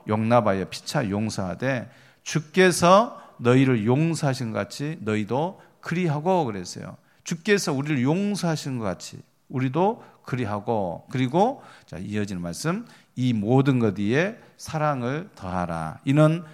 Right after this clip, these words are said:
온전하게 매는 띠니라." 그래서 용서 플러스 사랑입니다. 그러니까 용서하되 사랑의 마음으로 용서하라. "이것이 온전하게 매는 띠니라"라고 말씀했습니다. 자, 그렇다면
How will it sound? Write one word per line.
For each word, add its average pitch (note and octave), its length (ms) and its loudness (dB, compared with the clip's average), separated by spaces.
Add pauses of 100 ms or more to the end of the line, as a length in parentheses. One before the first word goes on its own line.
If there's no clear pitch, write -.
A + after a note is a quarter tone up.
(180)
온전하게 A2+ 640 2
매는 G2 500 -4 (240)
띠니라." C3+ 500 -4 (300)
그래서 B2 240 0
용서 F3+ 960 2
플러스 F3 560 -2 (220)
사랑입니다. E3+ 720 -4 (260)
그러니까 A#2+ 240 0
용서하되 D#3+ 760 2 (280)
사랑의 G#3 720 0
마음으로 G#2+ 760 -2 (180)
용서하라. G#2 600 -4 (100)
"이것이 D3+ 560 0
온전하게 E3 840 0
매는 A#2+ 440 0 (380)
띠니라"라고 G#2 1120 -4 (160)
말씀했습니다. F2 800 -6 (160)
자, G#2 100 -6
그렇다면 A#2+ 840 6